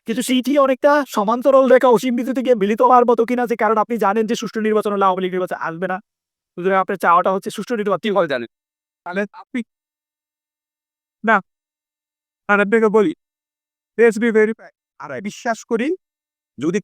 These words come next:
Speaker 2: সুষ্ঠু নির্বাচন হয়, তাহলে আওয়ামী লীগ সামনের নির্বাচনে পরাজিত হবে। আমার বিশ্বাসটা ভুল হতে পারে। এখন আমার বিশ্বাস কারেক্ট কি ইনকারেক্ট, এটা ম্যাটার করে না। সবচেয়ে বেশি ম্যাটার করে আমাদের সংবিধান, আমাদের দেশের আইন,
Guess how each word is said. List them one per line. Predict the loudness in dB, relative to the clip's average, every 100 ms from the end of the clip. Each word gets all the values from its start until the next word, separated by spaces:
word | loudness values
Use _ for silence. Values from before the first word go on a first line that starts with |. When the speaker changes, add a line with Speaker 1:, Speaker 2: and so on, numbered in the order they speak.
| -6
Speaker 2:
সুষ্ঠু | -4 -4 -2 0
নির্বাচন | 2 0 0 -2
হয়, | 0 -2 0
তাহলে | 0 2 2
আওয়ামী | 2 0 0
লীগ | -4
সামনের | -4 -4 -4
নির্বাচনে | -4 -4 -4
পরাজিত | -2 -2 -2 -2
হবে। | -2 -2
আমার | 0 0
বিশ্বাসটা | 0 -4 -4 -4
ভুল | -2
হতে | -2 0
পারে। | -2 -4 _ _ _ -6
এখন | -4 -2
আমার | 0 0 2 0
বিশ্বাস | -2 0 0 0
কারেক্ট | -2 0 0 -2
কি | -8 -6
ইনকারেক্ট, | -6 0 2 2 -2
এটা | -2 0
ম্যাটার | 2 0 -2
করে | 0 0
না। | 0 -2
সবচেয়ে | -4 -4 -2
বেশি | -2 -2
ম্যাটার | -2 -2
করে | 0 2 2 2
আমাদের | 0 0 -2
সংবিধান, | -2 -2 0 0 0 -2 _ _ _ -6
আমাদের | 0 2 2
দেশের | 0 0 0
আইন, | 0 0 0